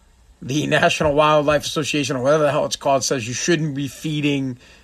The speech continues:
the animals. But like good Americans, we don't listen to anybody and we feed the animals like a bunch of douchebags. So now the animals don't know what to do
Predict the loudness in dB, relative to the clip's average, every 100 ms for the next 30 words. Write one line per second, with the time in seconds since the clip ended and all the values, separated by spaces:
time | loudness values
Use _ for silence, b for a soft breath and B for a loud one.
0 | -10 -2 2 4 4 2 -2 -6 b b
1 | 2 4 2 _ _ _ -2 -2 2 0
2 | 2 4 2 2 -2 -4 -4 -2 0 -2
3 | -4 -4 -2 0 0 0 0 -6 B B
4 | -8 -4 -4 -2 -2 0 -2 0 -2 -2
5 | -2 -4 -6 b b -12 -8 -4 -4 -4
6 | -4 -4 -4 -4 -2 -2 -4 -10 b b
7 | b b b _ -2 2 4 4 6 6
8 | 6 4 6 4 6 4 4 2 2 2